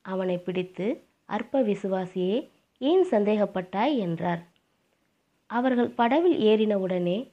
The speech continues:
காற்று அமர்ந்தது. அப்பொழுது படவில் உள்ளவர்கள் வந்து, "மெய்யாகவே நீர் தேவனுடைய குமாரன்" என்று சொல்லி அவரை பணிந்து கொண்டார்கள். பின்பு அவர்கள் கடலை கடந்து கொனேசரேத்து நாட்டில் சேர்ந்தார்கள்.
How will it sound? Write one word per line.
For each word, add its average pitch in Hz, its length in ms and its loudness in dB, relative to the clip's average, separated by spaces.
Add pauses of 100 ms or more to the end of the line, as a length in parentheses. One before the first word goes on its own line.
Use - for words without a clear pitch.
(120)
காற்று 220 500 -2
அமர்ந்தது. 185 680 0 (580)
அப்பொழுது 202 720 -2 (240)
படவில் 240 440 2
உள்ளவர்கள் 185 580 0
வந்து, 165 500 -4 (540)
"மெய்யாகவே 240 640 4
நீர் 247 240 4
தேவனுடைய 208 500 2
குமாரன்" 202 520 0
என்று 185 240 0
சொல்லி 170 520 -2 (300)
அவரை 196 340 -4
பணிந்து 262 420 2
கொண்டார்கள். 165 600 -2 (1500)
பின்பு 349 500 6
அவர்கள் 190 600 0 (120)
கடலை 302 440 4
கடந்து 180 580 -2 (280)
கொனேசரேத்து 285 720 4
நாட்டில் 220 500 2
சேர்ந்தார்கள். 170 640 0